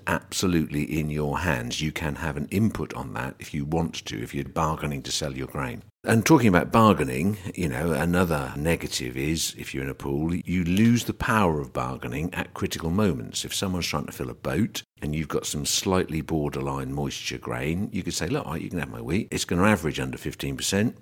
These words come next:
but I don't want any claims." Within a pool, you'll get claims. You know, it's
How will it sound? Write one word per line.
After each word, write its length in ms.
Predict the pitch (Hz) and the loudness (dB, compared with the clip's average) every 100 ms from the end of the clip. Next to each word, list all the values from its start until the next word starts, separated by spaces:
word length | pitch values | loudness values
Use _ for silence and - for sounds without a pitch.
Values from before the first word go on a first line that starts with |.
| - | -6
but 320 | - 87 - - - _ - | 0 0 0 -12 -20 _ -2
I 60 | 92 | 0
don't 160 | 90 82 | 2 0
want 140 | 76 | -2
any 80 | 80 | -2
claims." 520 | 104 95 - - - _ | 0 -2 -4 -10 -14 _
Within 260 | - 101 120 | 2 4 4
a 60 | 117 | 4
pool, 500 | - 92 90 - - | 4 4 4 0 -4
you'll 200 | 73 76 | -4 -4
get 220 | 69 - | -6 -8
claims. 480 | - 64 53 - - - | -6 -6 -6 -6 -6 -6
You 100 | 76 | -6
know, 160 | 55 62 - | -6 -6 -6
it's 560 | 76 - - - - | -6 -6 -4 -4 -4